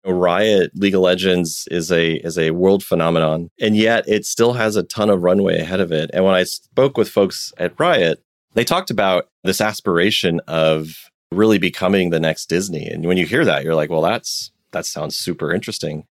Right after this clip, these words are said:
Also, by the way, like, super hard. And I think if you believe that gaming is the future for entertainment,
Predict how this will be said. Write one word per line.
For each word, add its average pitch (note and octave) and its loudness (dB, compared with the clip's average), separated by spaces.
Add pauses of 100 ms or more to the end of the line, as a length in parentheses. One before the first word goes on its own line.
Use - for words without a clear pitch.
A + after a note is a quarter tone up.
(160)
Also, G#2+ 0
by F#2 0
the F2 2
way, F2 4
like, E2 0
super - -6
hard. E2 0 (320)
And G#2+ 2
I G#2 0
think G#2+ -2 (400)
if G#2 -2
you A2+ 2
believe A2 4
that G2+ 2
gaming G2+ 0
is F#2 0
the E2+ -6
future E2+ -4
for F2+ -4
entertainment, D#2+ -4